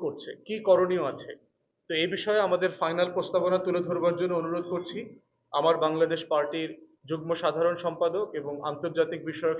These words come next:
সম্পাদকের দায়িত্ব পালন করছেন ব্যারিস্টার নাসরিন সুলতানা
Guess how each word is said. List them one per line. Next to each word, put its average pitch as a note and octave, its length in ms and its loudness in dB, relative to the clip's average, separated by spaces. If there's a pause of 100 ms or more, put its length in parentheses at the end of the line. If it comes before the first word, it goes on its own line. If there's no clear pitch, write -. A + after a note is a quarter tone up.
সম্পাদকের D#3 520 -4
দায়িত্ব D3 200 0 (100)
পালন D#3 160 0 (100)
করছেন E3 280 -8 (440)
ব্যারিস্টার C#3+ 420 0
নাসরিন D3+ 360 -4
সুলতানা D3+ 360 -4